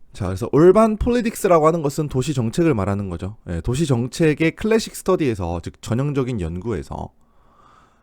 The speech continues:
허버트 간즈라고 하는 사람은 데디아를 발견했는데,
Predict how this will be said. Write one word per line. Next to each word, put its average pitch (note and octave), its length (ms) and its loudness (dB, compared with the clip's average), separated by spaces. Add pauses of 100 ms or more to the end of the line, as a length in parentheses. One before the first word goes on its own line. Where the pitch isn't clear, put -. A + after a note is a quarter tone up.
(580)
허버트 G3 640 2
간즈라고 C#3+ 680 0
하는 C#3+ 140 0
사람은 D#3 420 0
데디아를 A2 400 0
발견했는데, G#2 760 -6